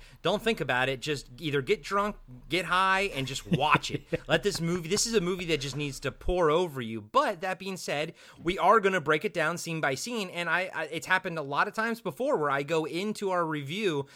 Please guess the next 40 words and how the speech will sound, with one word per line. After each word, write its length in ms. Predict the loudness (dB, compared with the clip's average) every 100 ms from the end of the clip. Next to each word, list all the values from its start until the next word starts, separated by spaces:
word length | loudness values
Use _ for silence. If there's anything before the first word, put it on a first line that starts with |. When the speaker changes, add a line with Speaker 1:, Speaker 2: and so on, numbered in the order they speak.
| -20 _
Speaker 1:
thinking 400 | -2 0 0 2
one 260 | 4 4 2
way, 320 | 0 -2 -2
and 160 | 0
then 120 | 0 -2
after 420 | 0 -2 0 -4
the 120 | -2
discussion, 720 | -4 -2 -2 -2 -2 -4 -4
you 80 | -4
know, 140 | -2 2
I 120 | 2
may 140 | 2 2
have 180 | 0 0
different 320 | -2 -2 0
thoughts 280 | 0 0 0
on 140 | -2
it. 80 | -2
But 80 | -6
right 260 | 0 0 2
now, 380 | 2 4 4 4
Speaker 2:
Yeah. 120 | 4 0 -18 -20 2
Speaker 1:
that 180 | 8 8
would 100 | 8
be 100 | 6
my 160 | 4 2
preferred 1040 | 0 -8 -8 0 4 4 4 0 -4 -4
way 300 | 2 6 8
of 140 | 6 4
viewing 440 | 2 2 2 2
this 200 | 0 0
movie, 420 | 0 2 0 0 2
is 200 | 0 0
to 120 | -6
just 240 | -6 -4
be 220 | -4 -4
high 600 | -6 -10 -10 -2 6 8 6
as 120 | 0
fuck 340 | 0 0 -2 -6
and 180 | -8 -6
just 300 | -10 -12